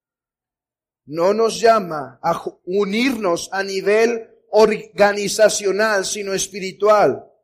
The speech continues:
Cualquier cristiano, no importa su etnia, tiene una común salvación con cualquier cris-, con otro cristiano, a pesar de las grandes diferencias culturales, sociales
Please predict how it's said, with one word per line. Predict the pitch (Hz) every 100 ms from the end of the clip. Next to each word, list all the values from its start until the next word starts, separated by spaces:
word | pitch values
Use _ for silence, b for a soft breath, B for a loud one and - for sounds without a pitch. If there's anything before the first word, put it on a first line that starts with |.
| _ _ _ _ _ _ _ _ _ _ _ _
Cualquier | 208 202 202 254 254
cristiano, | 262 - 247 262 254 196
no | 180 240
importa | 269 - 254 254 240
su | - 233 -
etnia, | 233 233 240 220 170 - - _ _
tiene | 247 254 262
una | 262 262
común | - 214 226 262
salvación | - 240 214 196 - 262 240 208
con | 214
cualquier | 214 214 208 254 254
cris-, | 233 202 -
con | 214 214 -
otro | 247 262 262 247
cristiano, | 214 - 233 262 277 214 185 b b b
a | 220 220
pesar | 220 247 269
de | 269
las | 247 226
grandes | 247 269 269 240
diferencias | 226 226 220 262 269 254 -
culturales, | 233 208 - 214 233 254 220 202 - _
sociales | - 214 - 240 262 247 202